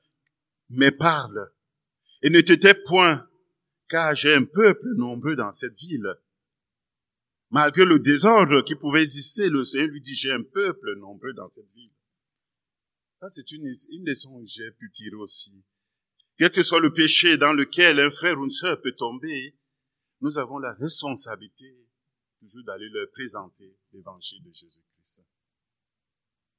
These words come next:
Quel que soit le niveau de débauche dans laquelle est tombée notre société,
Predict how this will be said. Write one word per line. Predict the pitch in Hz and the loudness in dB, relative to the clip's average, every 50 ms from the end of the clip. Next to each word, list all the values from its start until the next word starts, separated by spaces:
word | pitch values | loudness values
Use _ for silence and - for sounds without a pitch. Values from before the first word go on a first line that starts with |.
| _ _ _ _ _ _ _ _ _ _ _ _ _ _ _ _ - - _ | _ _ _ _ _ _ _ _ _ _ _ _ _ _ _ _ -20 -20 _
Quel | - 180 196 | 2 2 4
que | 190 190 170 | 4 4 4
soit | - - - 151 160 160 160 | 4 2 2 2 2 2 2
le | 156 143 143 | 2 2 2
niveau | 143 151 151 147 131 156 170 165 165 156 | 2 2 0 0 -2 -2 0 0 0 0
de | 147 143 139 | 0 0 0
débauche | 127 143 143 127 160 170 160 | 0 0 0 2 2 2 4
dans | 151 151 156 | 4 4 6
laquelle | 147 139 139 - - 170 160 147 | 6 4 4 4 2 4 4 4
est | 151 147 | 2 2
tombée | - 156 143 143 156 | 2 2 4 4 4
notre | 151 165 170 151 - 147 | 4 4 2 2 2 0
société, | 127 - - 143 131 - - 131 120 - 180 185 160 143 131 | 0 0 0 0 -2 -2 -4 -6 -8 -6 -4 -4 -4 -4 -6